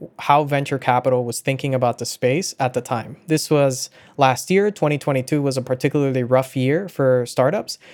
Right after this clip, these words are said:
So it's always really helpful to keep in touch with podcasts like these, where you can get a little bit of an insight of what the market is thinking, what investors are looking at, and sort of what's the general feeling across the board. And for us,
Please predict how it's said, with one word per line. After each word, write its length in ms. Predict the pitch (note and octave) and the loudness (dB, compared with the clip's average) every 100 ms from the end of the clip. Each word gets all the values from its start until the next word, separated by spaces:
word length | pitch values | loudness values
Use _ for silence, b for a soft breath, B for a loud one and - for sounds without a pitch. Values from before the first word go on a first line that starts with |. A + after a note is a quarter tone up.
| B B | B B
So 140 | - | 0
it's 100 | D3+ | 4
always 300 | D#3+ D#3+ D3 | 4 4 2
really 240 | C#3 C#3+ C3 | 2 2 2
helpful 680 | B2+ B2+ - E3 F3+ F3 G3+ | 2 0 0 -2 -2 -10 -12
to 280 | - C3 B2+ | 0 2 2
keep 220 | B2+ D#3 D3+ | 0 -2 -2
in 100 | C3 | -2
touch 260 | C#3 C3 | -2 -2
with 120 | B2+ | -4
podcasts 400 | - C3+ - C3+ | 0 0 2 0
like 160 | C3+ B2 | 0 0
these, 340 | C3+ F3+ - - b b | -2 -2 -6 -14 b b
where 120 | D3+ | 0
you 160 | C#3 C#3+ | 2 0
can 160 | C#3+ D3 | 0 0
get 140 | C#3 | 2
a 40 | |
little 200 | C3 D3+ | 2 2
bit 80 | D3 | 0
of 100 | C#3 | 0
an 80 | C3 | 0
insight 480 | B2+ C3 C3+ B2+ A#2+ | 0 0 -2 0 -2
of 300 | A2+ - _ _ | -6 -10 _ _
what 160 | - D3+ | -4 0
the 60 | C#3 | 2
market 280 | C3+ C3 | 0 0
is 140 | B2+ - | -4 -2
thinking, 540 | C3 B2 C3 B2 B2+ - b b | -4 -4 -4 -6 -8 -14 b b
what 140 | C#3+ | -4
investors 440 | C#3 C3 C3 C3+ B2 | 0 0 0 -2 -2
are 80 | |
looking 380 | A#2+ A#2+ B2+ A#2+ | -2 -4 -4 -4
at, 200 | A#2+ A#2 - b b | -2 -4 -8 b b
and 80 | C3+ | -6
sort 160 | C#3+ | -2
of 80 | C3+ | 0
what's 160 | C3 - | 0 -2
the 80 | B2+ | -2
general 420 | B2 A#2+ A#2 A2+ | 0 0 -2 -4
feeling 520 | - C3 A#2 G2+ D3 _ - | -2 -2 -2 -6 -14 _ -12
across 340 | B2+ B2+ A#2 | -4 -2 -2
the 60 | A#2+ | -4
board. 320 | A#2 G#2 - b b b b b b - | -8 -10 -12 b b b b b b -2
And 480 | C#3 C#3 C3+ C3 - _ _ _ | 2 2 0 -2 -8 _ _ _
for 140 | F3 F#3+ | 6 6
us, 420 | G3+ - - | 6 0 -8